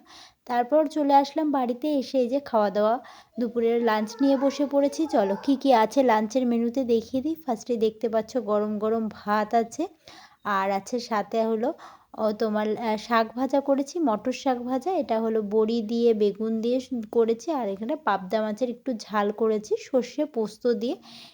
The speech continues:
এই হলো আজকে দুপুরবেলা খাওয়া দাওয়া। খাওয়া, এই হলো ছুটির দিনের খাওয়া দাওয়া। খাওয়া দাওয়া করে একটু রেস্ট নিয়ে নিলাম, আহ, নেবো, কারণ বিকালে তো আবার বেরাবো।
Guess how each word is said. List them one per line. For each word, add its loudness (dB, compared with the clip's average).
এই 2
হলো 4
আজকে 0
দুপুরবেলা 2
খাওয়া 2
দাওয়া। 2
খাওয়া, -4
এই 2
হলো 2
ছুটির -6
দিনের -4
খাওয়া -4
দাওয়া। -4
খাওয়া -6
দাওয়া -4
করে -4
একটু -8
রেস্ট -4
নিয়ে -4
নিলাম, -4
আহ, -6
নেবো, -2
কারণ -4
বিকালে -6
তো -6
আবার -2
বেরাবো। -4